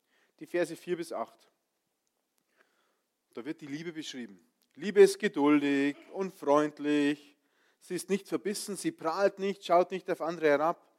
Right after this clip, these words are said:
Liebe verletzt nicht den Anstand und sucht nicht, nuch-, sucht nicht den eigenen Vorteil. Sie lässt sich nicht reizen und ist nicht nachtragend.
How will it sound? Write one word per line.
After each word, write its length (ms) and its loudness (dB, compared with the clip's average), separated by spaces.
Liebe 240 -2
verletzt 640 2
nicht 220 -8
den 100 -14
Anstand 440 -6
und 80 -14
sucht 280 -12
nicht, 140 -10
nuch-, 400 -6
sucht 500 -2
nicht 320 -4
den 100 -6
eigenen 480 -4
Vorteil. 640 -10
Sie 160 -8
lässt 260 4
sich 140 -4
nicht 220 -12
reizen 520 -6
und 120 -6
ist 200 -14
nicht 220 -14
nachtragend. 720 -8